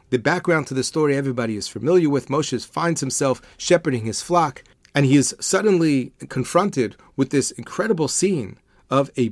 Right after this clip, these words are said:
bush that is on fire, but it is not being consumed by the fire. And Moshe stops and he looks, and suddenly he hears God's voice.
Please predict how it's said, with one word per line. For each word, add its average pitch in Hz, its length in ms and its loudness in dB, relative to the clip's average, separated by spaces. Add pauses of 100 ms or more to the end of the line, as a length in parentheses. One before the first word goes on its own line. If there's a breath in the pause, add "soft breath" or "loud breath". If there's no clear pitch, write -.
(160)
bush 190 260 0
that 131 160 0
is 113 120 -6
on 110 100 -6
fire, 175 420 2
but 123 160 0
it 110 80 -4
is 117 140 -4
not 160 160 -4
being 123 160 -4
consumed 190 440 -4
by 151 160 -4
the 131 80 -6
fire. 131 300 0
And 120 100 -2
Moshe 180 220 -4
stops - 460 -6
and 110 100 -6
he 113 80 -6
looks, 156 500 -2 (480 soft breath)
and 135 120 -2
suddenly 185 440 2
he 123 100 -6
hears 143 200 -2
God's 123 320 -4
voice. 101 420 -8